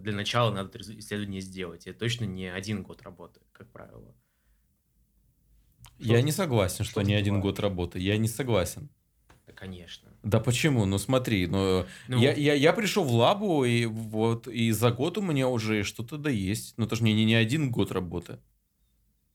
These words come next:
Speaker 1: И всё за, ну, окей, за год, наверное, это можно, но то, что, опять же, зависит от того, какой уровень статьи ты хочешь. Тоже важно. И опять же, это ту-, на самом деле, здесь действительно я, наверное, сказал очень спорную вещь.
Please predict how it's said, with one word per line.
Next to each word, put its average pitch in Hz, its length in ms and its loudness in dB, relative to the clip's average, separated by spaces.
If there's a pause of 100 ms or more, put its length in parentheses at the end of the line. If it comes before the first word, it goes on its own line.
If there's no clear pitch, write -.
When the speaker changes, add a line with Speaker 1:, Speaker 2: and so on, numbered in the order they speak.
(1040)
Speaker 1:
И - 40 -20
всё - 200 -16
за, 98 160 -16
ну, 131 320 -8 (360)
окей, 107 360 -8
за 95 120 -8
год, 131 220 -4
наверное, 123 400 -4
это 120 120 -8
можно, 107 380 -8
но 90 280 -16
то, 95 160 -18
что, 92 640 -16 (720)
опять 139 220 -4
же, 123 60 0
зависит 156 220 -2
от - 40 -4
того, 147 140 0
какой 143 260 -6
уровень 127 280 -4
статьи 120 300 -8
ты 123 80 -18
хочешь. - 480 -18 (1300)
Тоже 104 220 -14
важно. 87 300 -20 (720)
И 113 80 -4
опять 127 260 0
же, 127 80 -2
это 120 120 -4
ту-, 135 220 -10 (100)
на 139 100 -8
самом 170 220 -6
деле, 135 720 -6
здесь 110 440 -12
действительно 120 340 -14
я, 113 80 -6
наверное, 104 160 -12
сказал 104 240 -10
очень 104 200 -10
спорную 104 440 -6
вещь. 202 360 -12